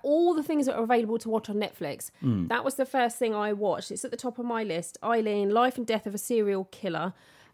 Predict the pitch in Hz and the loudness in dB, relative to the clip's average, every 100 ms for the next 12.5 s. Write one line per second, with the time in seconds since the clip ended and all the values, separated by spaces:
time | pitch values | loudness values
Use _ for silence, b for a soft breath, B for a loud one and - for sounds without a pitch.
0 | - 202 202 202 208 196 - _ _ - | 0 2 2 0 -2 -4 -8 _ _ -20
1 | - _ _ _ _ _ _ _ _ 220 | -20 _ _ _ _ _ _ _ _ -2
2 | 220 226 214 196 - - - _ _ _ | 0 -2 0 -2 -4 -8 -10 _ _ _
3 | - 202 196 190 185 185 - _ _ _ | -2 0 2 0 -2 -4 -10 _ _ _
4 | _ _ _ _ _ _ _ - - - | _ _ _ _ _ _ _ -20 -20 -18
5 | - 226 220 254 - - - _ _ _ | -4 -2 0 0 -2 -6 -14 _ _ _
6 | _ - - - 302 285 262 240 226 214 | _ -6 -2 2 4 4 4 4 4 2
7 | 202 196 185 - 214 208 185 196 170 190 | 0 -2 0 2 4 4 2 -2 -2 -4
8 | - 202 - 190 180 180 180 190 185 180 | -2 -2 -2 -4 -2 0 0 0 0 0
9 | 180 175 165 165 175 175 180 - b b | 0 0 -2 -2 -4 -4 -8 -12 b b
10 | b b b b b b _ _ _ _ | b b b b b b _ _ _ _
11 | _ _ 220 214 - - 226 226 - 233 | _ _ -6 -4 -4 0 2 2 -2 0
12 | 220 214 - 120 143 | 0 -2 -6 -8 -8